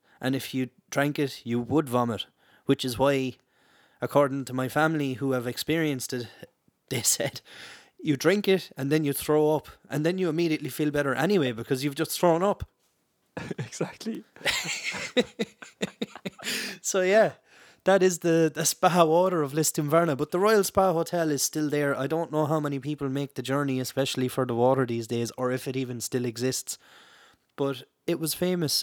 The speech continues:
Speaker 1: for a very, very long time, until I was young, even in the nineties. It was
Speaker 2: <laughs>
Speaker 1: famous for the sulfuric spa water, and everyone used to travel there to drink the shitty,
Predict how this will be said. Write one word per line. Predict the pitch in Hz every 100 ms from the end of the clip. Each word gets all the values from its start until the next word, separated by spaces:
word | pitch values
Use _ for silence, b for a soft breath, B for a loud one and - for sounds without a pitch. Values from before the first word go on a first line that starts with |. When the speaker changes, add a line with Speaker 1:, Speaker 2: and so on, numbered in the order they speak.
| -
Speaker 1:
for | - 147
a |
very, | 135 165 156
very | 156
long | 147 147
time, | 135 151
until | 180 208 226
I | 220
was | 196 135
young, | 160 208
even | 165 123 117
in | 120
the | 117
nineties. | 120 151 113 110 - - b b b b - -
It | 165
was | 123 120
Speaker 2:
<laughs> | 135
Speaker 1:
famous | 131 123 -
for | - 120
the | 113
sulfuric | - 123 123 131 127 123 -
spa | - 123 123
water, | 117 117 117 110
and | 107
everyone | 123 120 123 117
used | 151 -
to |
travel | - 131 127
there | 120 117
to | 110
drink | 110 131 127 - _ -
the | 117
shitty, | - - 131 123 120